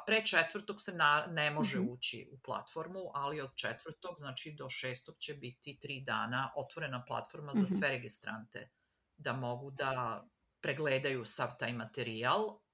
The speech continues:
Speaker 1: a za uživo program da posebno uđu u taj uživo
Speaker 2: Mhm.
Speaker 1: program kada bude
Speaker 2: Am,
Speaker 1: bio.
Speaker 2: recite mi, kako ste došli na ideju da organizujete ovakav događaj?
Speaker 1: E, pa, najviše je, da kažem,
Speaker 2: Mhm.
Speaker 1: pandemija, jer, e,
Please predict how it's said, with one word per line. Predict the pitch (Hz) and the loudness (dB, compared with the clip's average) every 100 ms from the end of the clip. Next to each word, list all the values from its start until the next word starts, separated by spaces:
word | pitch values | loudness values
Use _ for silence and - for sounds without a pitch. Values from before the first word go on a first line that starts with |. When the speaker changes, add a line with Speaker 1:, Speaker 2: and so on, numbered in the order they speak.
| - | 4
Speaker 1:
a | 151 160 | 6 6
za | 151 | 4
uživo | 151 147 196 175 - | 0 0 0 0 -2
program | - 113 117 139 143 160 160 _ _ - | -4 -2 -2 0 -2 -4 -10 _ _ 2
da | 131 127 - - _ | 6 6 4 -6 _
posebno | 151 135 170 160 160 220 | 2 6 6 4 0 0
uđu | 185 135 131 | 0 0 -4
u | 127 | -2
taj | 123 120 123 | -2 -2 -2
uživo | 120 240 | 0 2
Speaker 2:
Mhm. | 190 | 4
Speaker 1:
program | 180 113 104 - | 4 0 -2 -6
kada | 196 - | -8 -8
bude | - - - | -10 0 6
Speaker 2:
Am, | 208 202 208 | 8 8 6
Speaker 1:
bio. | 226 | 4
Speaker 2:
recite | 240 - 453 392 | 6 8 8 12
mi, | 320 226 202 - _ _ - | 12 12 10 4 _ _ 6
kako | 403 466 | 8 8
ste | 403 247 | 6 10
došli | 240 240 262 233 | 10 12 10 10
na | 190 | 12
ideju | 180 175 170 170 190 185 | 10 10 12 12 12 8
da | 170 170 156 - | 8 8 8 6
organizujete | 175 170 165 165 - 165 156 | 6 8 8 8 8 6 8
ovakav | 156 147 147 156 | 6 6 6 4
događaj? | 156 151 151 - 160 | 6 4 2 0 0
Speaker 1:
E, | 190 - _ _ _ _ _ - 208 208 | 0 -4 _ _ _ _ _ -10 -10 -2
pa, | 233 220 - _ _ - 202 - - 220 208 214 | 0 0 -4 _ _ -12 -10 -8 -12 -10 -8 -2
najviše | 208 233 330 359 - 277 | 2 2 6 10 10 10
je, | 233 | 4
da | 208 | 2
kažem, | 220 220 262 196 | 0 0 2 4
Speaker 2:
Mhm. | 208 | 4
Speaker 1:
pandemija, | 180 151 160 180 196 220 269 277 | 2 0 2 0 2 2 0 -2
jer, | 190 208 202 196 | -2 4 6 6
e, | 185 | 6